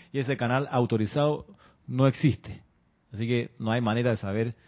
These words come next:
hoy que la Madre Teresa, y Jorge, Jorge, Jorge Tarri-, Carrizo tampoco, por supuesto que no. No sabemos.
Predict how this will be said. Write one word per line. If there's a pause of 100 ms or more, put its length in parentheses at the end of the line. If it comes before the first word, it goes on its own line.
(220)
hoy
que
la
Madre
Teresa, (1040)
y
Jorge, (140)
Jorge, (200)
Jorge
Tarri-,
Carrizo
tampoco,
por
supuesto
que
no. (840)
No
sabemos.